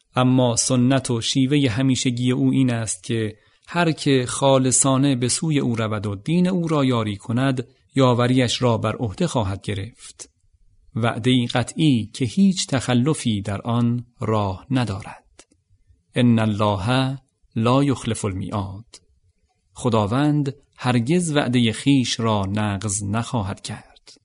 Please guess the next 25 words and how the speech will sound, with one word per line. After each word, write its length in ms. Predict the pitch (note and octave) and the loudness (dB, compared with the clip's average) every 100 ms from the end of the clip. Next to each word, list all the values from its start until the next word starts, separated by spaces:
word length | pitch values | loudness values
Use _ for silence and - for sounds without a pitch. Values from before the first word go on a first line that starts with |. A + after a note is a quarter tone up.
| _ _ _ _ _ _ _ _ _ _ _ _ _ _ _ - | _ _ _ _ _ _ _ _ _ _ _ _ _ _ _ -2
هرگز 500 | E3+ E3 G3 F#3+ F#3 | 0 4 4 4 2
نپنداریم 680 | F#3 D#3 C3 B2 A#2+ B2 | 4 6 6 6 6 4
که 220 | A#2 C3 A#2+ | 4 2 0
چون 320 | - F#3+ F3 | 2 2 4
در 220 | C#3 B2 | 4 2
طول 320 | - E3+ C#3+ | 0 0 2
هشت 360 | G#2+ D3 D3+ - | 2 2 2 0
سال 380 | - - C3 A#2+ | -4 0 2 2
دفاع 360 | A2+ - C3 C3+ | 0 2 2 4
مقدس 720 | A2 A2 G#2 A#2 B2+ B2 - - _ _ - | 2 2 -2 0 0 2 0 -4 _ _ 0
مشمول 500 | C3+ C3+ - F#3 F#3 | 2 4 2 2 2
کمک‌ها 640 | - C3 B2 - D3+ D3+ C#3 | 2 2 2 0 0 2 4
و 340 | C3+ B2+ C3 | 2 0 2
امدادهای 680 | A#2 A2 A2+ G#2+ G#2 F3 C#3 | 2 2 0 -2 -2 0 0
خداوند 520 | B2 A2+ G#2 G2+ G2 | 0 0 2 0 0
شده 280 | - C3 C3+ | -2 -2 0
ایم، 340 | F3 F#3+ F#3+ F#3+ - _ | 2 4 2 0 -10 _
تا 220 | - A#2+ A2 | -2 0 2
ابد 380 | A#2+ B2 A2+ A#2+ | 2 2 0 0
بیمه 280 | G#2+ G#2 D3+ | 0 2 2
شده 480 | - D#3 C#3+ C#3 B2+ | 0 0 2 2 2
و 300 | A2+ A2+ A2 | 0 0 -2
مصونیت 840 | A#2 G#2 - G#2 G2+ G2+ B2 - | -2 -2 0 0 0 0 -2 -2
یافته 280 | G3 - - | -4 -6 -4
ایم. 340 | D3 - D#3 | -6 -6 -10